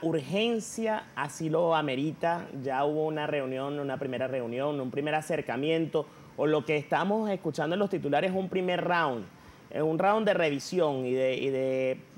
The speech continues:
tanteo de las circunstancias, donde los países, eh, ya sacaron una resolución promovida por México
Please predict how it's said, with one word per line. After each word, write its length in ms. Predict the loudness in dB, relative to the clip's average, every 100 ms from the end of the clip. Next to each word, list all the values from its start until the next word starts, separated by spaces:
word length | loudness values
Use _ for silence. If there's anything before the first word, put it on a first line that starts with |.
| -14 -2
tanteo 480 | 0 0 0 2 4
de 80 | 4
las 140 | 0
circunstancias, 760 | -2 -4 -6 -2 0 0 0 0
donde 260 | 2 2
los 160 | 2 0
países, 800 | 0 0 2 -2 0 0 0 -6 -20 -14 -2
eh, 600 | 2 4 4 2 0 -4 -6
ya 540 | -2 2 4 2 -2
sacaron 460 | -4 -6 -2 0 0
una 160 | 0 0
resolución 1000 | 0 0 0 0 -2 0 2 2 0 -2
promovida 480 | -2 0 2 2
por 220 | 2 0 0
México 580 | 0 0 0 -2 -2